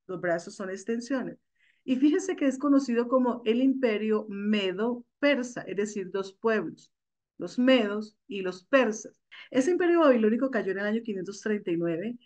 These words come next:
¿cierto? Recuerdan Ciro en una de las clases anteriores, con Yanelis hablábamos cómo, eh, cuando Dios empieza a restaurar a Israel,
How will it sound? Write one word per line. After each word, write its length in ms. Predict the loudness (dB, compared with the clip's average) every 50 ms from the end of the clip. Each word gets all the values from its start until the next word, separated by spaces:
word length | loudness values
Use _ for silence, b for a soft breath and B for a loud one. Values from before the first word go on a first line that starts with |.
| b b b b b
¿cierto? 520 | -4 2 2 2 2 2 -2 -4 -4 -4 -4
Recuerdan 560 | -6 -6 -4 -2 -4 -2 -2 -4 -6 -6 -8
Ciro 540 | -4 2 6 6 6 6 6 2 0 -4 -8
en 140 | -10 -10 -8
una 140 | -4 -4 -4
de 60 | -2
las 160 | -2 -4 -6
clases 320 | -4 -4 -4 -4 -4 -6 -6
anteriores, 720 | -6 -4 -2 -2 0 2 2 0 0 -2 -4 -6 -8 _ B B B B B B 0
con 520 | 2 4 4 4 4 2 2 0 0 -2
Yanelis 500 | -2 -2 -2 -2 -4 -6 -6 -6 -6 -4
hablábamos 600 | -4 -4 -2 -2 -2 0 0 0 0 0 -2 -4
cómo, 520 | -4 -2 -2 -2 -2 -2 -4 -6 -6 -6 B B B B B B -4
eh, 300 | 0 0 0 0 0 0
cuando 460 | 2 2 2 2 0 0 -2 -2 -2
Dios 280 | -2 -2 -2 -2 -2 -2
empieza 360 | -2 -2 0 -2 0 0 0
a 20 |
restaurar 580 | 0 0 -2 -2 -2 -2 -2 0 0 0 2 2
a 60 | 2
Israel, 720 | 0 0 0 -2 -2 0 0 0 0 0 -2 -4 -6 -8